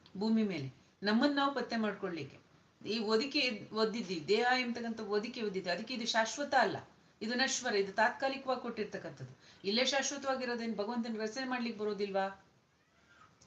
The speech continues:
ಆ? ಅವು ಯಾವ್ದು ರೋಗ ಬರ್ದ ಹಾಗೆ, ಯಾವ್ದು ಸಮಸ್ಯೆ ಆಗ್ದ ಹಾಗೆ, ಆ, ಆ ರೀತಿಯಾಗಿ ಇಡ್ಲಿಕ್ಕೆ ಏನು ಭಗವಂತನಿಗೆ ಏನ್ ಬರೋದಿಲ್ವಾ? ಹಂಡ್ರೆಡ್ ಪರ್ಸೆಂಟ್ ಬರುತ್ತೆ. ಬೇರೆ ಲೋಕಗಳಲ್ಲೆಲ್ಲ ಇದ್ದಾರೆ, ಬೇರೆ ತತ್ವದಲ್ಲಿ.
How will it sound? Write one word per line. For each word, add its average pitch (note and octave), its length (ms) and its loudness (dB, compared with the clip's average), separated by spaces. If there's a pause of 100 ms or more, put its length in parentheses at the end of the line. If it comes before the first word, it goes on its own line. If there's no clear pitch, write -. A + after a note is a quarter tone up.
(640)
ಆ? C#4 120 0 (340)
ಅವು A3+ 100 -2
ಯಾವ್ದು A3+ 280 6
ರೋಗ A#3+ 220 4
ಬರ್ದ A#3 300 2
ಹಾಗೆ, G3+ 340 4
ಯಾವ್ದು A3 520 0 (220)
ಸಮಸ್ಯೆ C4 440 2
ಆಗ್ದ G#3 240 8
ಹಾಗೆ, G3+ 340 2 (360)
ಆ, A#3 240 8
ಆ - 20 8
ರೀತಿಯಾಗಿ B3 400 0
ಇಡ್ಲಿಕ್ಕೆ C4 280 -2
ಏನು A#3+ 200 -4
ಭಗವಂತನಿಗೆ A#3+ 560 -4
ಏನ್ A#3 140 0
ಬರೋದಿಲ್ವಾ? A#3+ 480 2
ಹಂಡ್ರೆಡ್ A#3 480 -2
ಪರ್ಸೆಂಟ್ B3+ 300 -4
ಬರುತ್ತೆ. G#3 220 -6
ಬೇರೆ A#3+ 180 2
ಲೋಕಗಳಲ್ಲೆಲ್ಲ A#3 640 0
ಇದ್ದಾರೆ, A3 280 0
ಬೇರೆ A3+ 180 0
ತತ್ವದಲ್ಲಿ. A3+ 640 -6